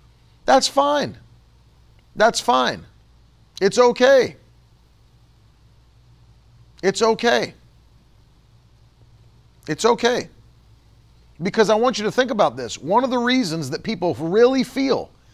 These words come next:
as though they have to, they have to make sure everyone likes them is because somewhere in the back of their mind, they still believe that their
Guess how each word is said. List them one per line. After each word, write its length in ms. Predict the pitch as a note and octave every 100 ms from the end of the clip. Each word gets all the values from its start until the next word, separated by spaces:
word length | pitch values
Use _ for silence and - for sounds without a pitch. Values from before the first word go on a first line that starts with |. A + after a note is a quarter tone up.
| _ - - -
as 260 | G3 F#3
though 200 | C#3 G#3+
they 180 | G3 F#3+
have 520 | D#3 E3+ A3 A#3 - -
to, 300 | G3+ F#2 - _ _ _ - - -
they 140 | G3+
have 500 | C#3+ - G3 A3+ -
to 300 | - E3+ - - _ _ -
make 280 | C#3+ A3+ -
sure 300 | - A#3 G#3 -
everyone 580 | G#3+ B3+ G#3 C4+ B3
likes 320 | A3+ A#3+ B3+ -
them 240 | D#3 E3 - _ _ _ -
is 160 | A3+
because 380 | C3+ A#3 A#3+ G#3+
somewhere 420 | - C4 D4 C#4+
in 80 | C#4
the 60 | G#3
back 260 | A3+ A3+
of 60 | G#3
their 120 | G3+
mind, 420 | F#3+ G#3+ F3 D#3+
they 100 | D#3
still 340 | D#3 - A#3+ B3
believe 640 | A3 G#3+ G#3+ C3+ D3 - _ _ _ - _ _ -
that 300 | D3 G#3 D#3+
their 340 | G#3 G3+ F#3